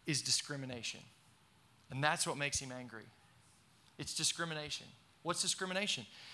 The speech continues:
It's the unjust or prejudicial treatment of people based on race, age,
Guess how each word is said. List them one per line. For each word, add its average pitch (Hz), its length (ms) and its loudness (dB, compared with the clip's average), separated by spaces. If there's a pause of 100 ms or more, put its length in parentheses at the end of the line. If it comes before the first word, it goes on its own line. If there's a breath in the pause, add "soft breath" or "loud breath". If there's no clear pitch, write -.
(140 loud breath)
It's 147 220 6
the 143 120 0
unjust 151 640 2
or 135 80 -2
prejudicial 160 640 0
treatment 147 460 -2
of 120 120 -10
people 170 320 -2
based 139 320 0
on 120 220 -2
race, 196 480 4 (480 loud breath)
age, 147 500 0